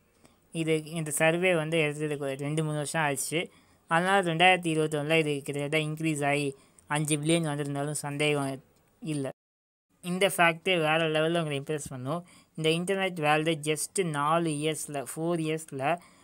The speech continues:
ஐம்பது பில்லியன் யூசர்ஸை கிராஸ் பண்ணிருச்சு. ஆனா டெலிவிஷனுக்கு ஐம்பது பில்லியன் யூசர்ஸை கிராஸ் பண்றதுக்கு பதிமூணு வருஷம் ஆயிருக்கு.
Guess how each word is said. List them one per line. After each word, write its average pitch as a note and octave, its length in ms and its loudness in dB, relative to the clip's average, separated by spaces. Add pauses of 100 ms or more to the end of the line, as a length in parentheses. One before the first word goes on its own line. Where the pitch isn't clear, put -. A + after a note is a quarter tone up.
(140)
ஐம்பது F3+ 480 2
பில்லியன் E3 520 0
யூசர்ஸை D#3 380 0
கிராஸ் D3+ 380 -2
பண்ணிருச்சு. C#3 480 -2 (420)
ஆனா F#3 380 4
டெலிவிஷனுக்கு E3 1120 0 (340)
ஐம்பது E3+ 460 0
பில்லியன் E3 420 0
யூசர்ஸை D#3 380 -2
கிராஸ் D3+ 360 -4
பண்றதுக்கு C#3 480 -2
பதிமூணு E3+ 400 0
வருஷம் D#3 400 -2
ஆயிருக்கு. C3+ 420 -4